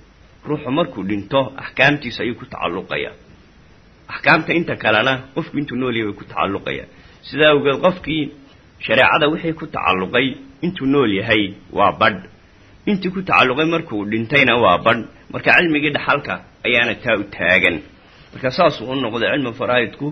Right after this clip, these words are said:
een, cilmiga barhkii. Waqad qaala sallallahu alayhi wa sallam, Nebigu wuxuu yidhi, "Tacallamu al-Qur'aana, Qur'aanka barta."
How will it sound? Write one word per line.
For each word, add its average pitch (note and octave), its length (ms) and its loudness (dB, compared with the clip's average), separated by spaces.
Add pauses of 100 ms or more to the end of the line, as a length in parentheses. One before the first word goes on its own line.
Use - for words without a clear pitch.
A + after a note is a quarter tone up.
(440)
een, G2 340 2
cilmiga A2+ 340 -2
barhkii. F#2 420 -4 (960)
Waqad C3 300 0
qaala D#3+ 240 6
sallallahu C#3+ 460 4
alayhi B2+ 240 4
wa B2+ 100 -10
sallam, C#3 300 0 (360)
Nebigu C3+ 340 0
wuxuu C3+ 200 -4
yidhi, G#2 200 -2
"Tacallamu B2 420 0
al-Qur'aana, G2 580 0 (380)
Qur'aanka A2 480 -2
barta." F#2 320 -4